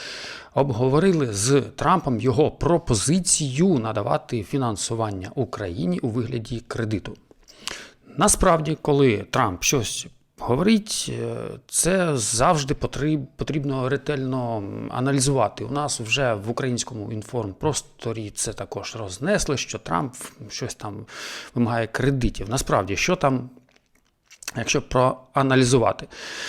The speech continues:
а, та детально розібрати першу фразу, яка була сказана ним в Південній Кароліні, то там мова йшлася про позики, які можуть повертатися лише частково.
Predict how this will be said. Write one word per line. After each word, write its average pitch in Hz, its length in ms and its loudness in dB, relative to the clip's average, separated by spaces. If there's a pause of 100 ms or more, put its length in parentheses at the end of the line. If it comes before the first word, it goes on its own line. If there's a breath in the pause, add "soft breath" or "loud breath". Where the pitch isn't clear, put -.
(460 loud breath)
а, 110 720 2
та 120 280 4
детально 113 800 2
розібрати 135 520 4
першу 131 380 0
фразу, 190 340 4
яка 170 260 0
була 156 340 2
сказана 143 480 2
ним 139 380 2
в 117 480 2 (100)
Південній 120 840 0
Кароліні, 156 680 6
то 131 220 0
там 156 540 4
мова 127 600 6
йшлася 117 840 2
про 123 300 6
позики, - 640 4 (500)
які 202 580 2
можуть 147 600 0
повертатися 139 960 0
лише 127 580 -2
частково. 127 1160 0